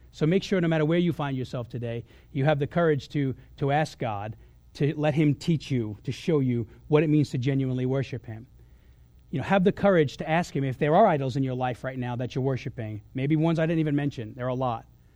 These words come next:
that are diminishing your affections for God. Because what you think about the most and what you worry about the most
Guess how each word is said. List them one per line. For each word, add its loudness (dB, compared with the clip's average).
that -2
are 2
diminishing 2
your -2
affections -6
for -10
God. -10
Because 2
what 2
you 2
think 0
about 2
the -2
most 0
and -6
what -6
you -4
worry 2
about 0
the -4
most 0